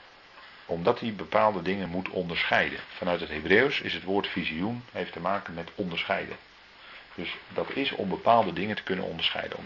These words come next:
tijden te kunnen onderscheiden, om, eh, bepaalde gebeurtenissen die gaan komen te kunnen onderscheiden. En zo, eh, krijgt Daniel dan in Daniel negen dat visioen.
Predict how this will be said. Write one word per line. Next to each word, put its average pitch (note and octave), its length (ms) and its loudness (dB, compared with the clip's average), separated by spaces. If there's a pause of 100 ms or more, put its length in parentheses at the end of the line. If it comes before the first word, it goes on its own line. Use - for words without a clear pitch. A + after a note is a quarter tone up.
(100)
tijden A#2+ 300 12
te - 100 -4
kunnen F#2+ 240 0
onderscheiden, F2 580 -4 (760)
om, E2 280 0 (280)
eh, E2+ 100 -4 (160)
bepaalde D#2+ 340 2
gebeurtenissen F2+ 600 2
die E2+ 140 -2
gaan E2 220 -4
komen C#3 360 10
te C3 100 0
kunnen G#2+ 240 0
onderscheiden. E2 640 2 (800)
En E2+ 200 2
zo, G#2+ 360 8 (400)
eh, F2 420 0 (1500)
krijgt G2+ 400 8
Daniel F#2+ 500 8
dan F2 300 4
in E2 180 -8
Daniel E2 400 0
negen E2+ 360 -2
dat E2 160 -4
visioen. F2 540 -4